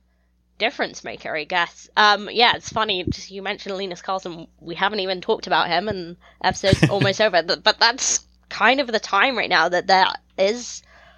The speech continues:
Speaker 1: quite a few exciting players. Like, I've really liked watching Linus Karlsson play, I have to say. Um, is there anyone else, like,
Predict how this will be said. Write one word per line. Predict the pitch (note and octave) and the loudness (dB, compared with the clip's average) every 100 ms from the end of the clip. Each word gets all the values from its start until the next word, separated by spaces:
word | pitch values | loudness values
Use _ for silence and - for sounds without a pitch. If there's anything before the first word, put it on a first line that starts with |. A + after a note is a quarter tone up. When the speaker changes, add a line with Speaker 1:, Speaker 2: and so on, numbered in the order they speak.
| _ _ | _ _
Speaker 1:
quite | - G#3+ | 2 2
a | G3 | 2
few | A3+ G#3+ | 0 -2
exciting | - G3 F#3+ F3+ | 0 0 0 0
players. | G3+ G3+ E3 - | 2 4 2 0
Like, | F3 F3 - - | 0 0 0 -12
I've | G3+ F#3+ - _ _ G3 | -10 -10 -12 _ _ -12
really | D3+ A#2 A#2+ | -8 -8 -6
liked | G2+ - - | -4 -4 -6
watching | - - | -8 -8
Linus | F3+ F3+ F#3 | -8 -6 -6
Karlsson | - F#3 F#3+ F#3 | -4 -4 -4 -2
play, | F#3 F#3 | 0 0
I | |
have | F3 | -2
to | - | 0
say. | A3+ A#3+ - - _ _ - - | 4 4 2 -18 _ _ -20 -6
Um, | - F#3+ F3+ F3 F3+ F3+ - _ _ _ _ | 2 4 4 2 -2 -8 -16 _ _ _ _
is | A3+ A#3 | -6 0
there | C4 - | 2 4
anyone | A#3+ B3+ C4 | 2 0 0
else, | G3+ G3+ B3 - - | 4 4 4 -2 -20
like, | - G#3 G3+ - - - | -12 -4 -4 -4 -12 -20